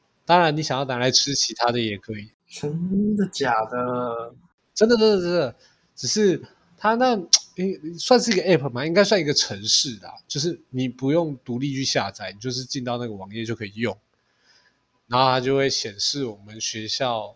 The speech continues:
Speaker 1: 就是附近所有的美食，然后你就这样按下去就 OK 了。
Speaker 2: 我在想它到底要几年才会停止更新欸？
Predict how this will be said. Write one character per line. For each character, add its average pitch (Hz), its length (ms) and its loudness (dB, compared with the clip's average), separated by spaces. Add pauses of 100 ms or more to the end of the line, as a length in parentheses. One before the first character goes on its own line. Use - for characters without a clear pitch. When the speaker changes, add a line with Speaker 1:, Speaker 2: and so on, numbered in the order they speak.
Speaker 1:
就 120 140 -12
是 117 80 -8
附 123 220 -10
近 113 200 -8
所 110 380 -10
有 120 180 -6
的 107 180 -20
美 107 260 -8
食， - 400 2 (120)
然 104 120 -16
后 107 60 -10
你 101 60 -20
就 104 100 -20
这 104 100 -18
样 - 100 -18
按 127 180 -8
下 107 140 -10
去 - 280 -6 (120)
就 139 160 -8 (180)
OK 117 500 -6 (180)
了。 90 80 -20 (480)
Speaker 2:
我 131 160 -2
在 202 120 4
想 147 280 0
它 175 360 2 (140)
到 165 160 4
底 139 120 -2
要 143 120 2
几 113 300 -6
年 110 200 -12
才 123 120 -6
会 120 80 -4
停 120 180 -10
止 - 100 -14
更 110 240 -8
新 104 300 -14
欸？ 101 200 -20